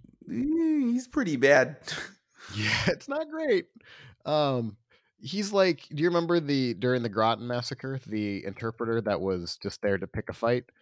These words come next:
Speaker 2: I think
Speaker 1: Yeah.
Speaker 2: that's
Speaker 1: Didn't really know the, I mean, he kind of knew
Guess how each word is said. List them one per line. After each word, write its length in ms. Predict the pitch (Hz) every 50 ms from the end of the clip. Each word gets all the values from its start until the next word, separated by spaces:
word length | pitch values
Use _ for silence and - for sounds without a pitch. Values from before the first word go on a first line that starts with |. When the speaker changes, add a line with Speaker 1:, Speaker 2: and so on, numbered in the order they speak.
| - - - - - _ _ -
Speaker 2:
I 40 |
think 140 | - 185 170 120
Speaker 1:
Yeah. 80 | 113
Speaker 2:
that's 320 | 113 120 110 110 113 - - _ _ - - - - - - - _
Speaker 1:
Didn't 280 | - 143 143 135 131 131
really 300 | 120 123 123 123 120 120
know 500 | 110 107 107 107 110 110 110 110 107 107
the, 560 | 104 98 110 110 107 104 101 95 92 98 92 - - _ _ _ - - _ _ _ _ -
I 100 | 113 123
mean, 540 | 117 117 113 107 104 101 95 92 92 92 92 _ _
he 300 | - - 90 92 92 92 - _ _ _ _ _ _ _
kind 320 | - - 120 90 90 87 87
of 240 | 87 87 90 - - - -
knew 400 | 92 95 95 95 95 92 95 101